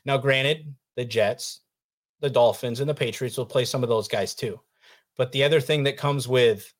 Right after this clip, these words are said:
being good is you gotta play all the good teams out there, right? So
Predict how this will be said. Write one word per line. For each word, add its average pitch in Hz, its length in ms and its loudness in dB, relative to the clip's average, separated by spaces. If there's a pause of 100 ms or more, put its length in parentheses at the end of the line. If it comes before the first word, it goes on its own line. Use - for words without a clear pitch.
(200)
being 120 240 -4
good 117 400 2 (340)
is 110 140 -10
you 113 60 -6
gotta 123 180 2
play 123 460 0 (140)
all 123 200 6
the 113 140 2
good 107 580 0 (300)
teams 110 300 -6
out 120 180 2
there, 87 220 -6 (300)
right? 123 180 0
So 117 240 0